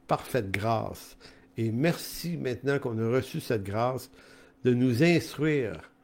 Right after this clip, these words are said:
dans ta parole, Seigneur, pour qu'on saisisse les subtilités de cette parole, parce que c'est à travers ces subtilités, ces vérités, que nous sommes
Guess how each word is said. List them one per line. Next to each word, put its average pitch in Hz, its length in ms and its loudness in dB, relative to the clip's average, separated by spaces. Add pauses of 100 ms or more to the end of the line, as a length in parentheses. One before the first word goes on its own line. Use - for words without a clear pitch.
(380)
dans 123 220 0
ta 175 200 0
parole, 127 440 2
Seigneur, 113 460 -4
pour - 140 -10
qu'on - 180 -8
saisisse 127 800 0 (500)
les 113 120 -2
subtilités 147 1120 -4 (220)
de - 120 -8
cette - 260 -6
parole, 120 540 -2 (400)
parce - 200 -8
que 123 80 -10
c'est - 120 -4
à 135 60 2
travers 147 400 0
ces 127 140 -4
subtilités, 139 840 -4
ces 117 260 -4
vérités, 120 680 -2 (400)
que 113 120 -6
nous 104 160 -6
sommes 117 680 -2